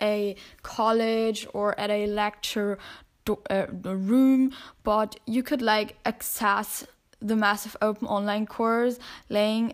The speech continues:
at the beach in Thailand and relaxing or traveling around the world,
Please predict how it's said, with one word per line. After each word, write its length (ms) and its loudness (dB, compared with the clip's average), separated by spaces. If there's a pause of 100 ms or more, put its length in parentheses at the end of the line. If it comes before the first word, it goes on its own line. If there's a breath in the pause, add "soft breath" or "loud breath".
at 200 4 (560)
the 420 2 (240)
beach 540 0 (180)
in 320 0 (260)
Thailand 1000 0 (180)
and 540 0
relaxing 1080 0
or 480 0
traveling 600 0
around 300 2
the 80 -2
world, 580 0